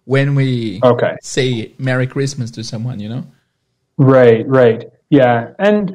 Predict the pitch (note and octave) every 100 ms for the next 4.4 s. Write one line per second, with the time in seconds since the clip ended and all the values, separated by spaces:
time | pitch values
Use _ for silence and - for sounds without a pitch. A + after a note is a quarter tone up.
0 | G3+ G3+ C4 D#4 B3+ A3+ F#3 G3 F#3 E3+
1 | C#3 C3 C#3 - A#2 B2+ B2+ B2+ B2+ A#2+
2 | A2+ A2+ A2+ A2+ A2+ A2+ - A2+ A#2 G#2+
3 | A2 A2 D#3 G3 - _ _ _ - D3+
4 | D3+ D#3+ D#3+ D3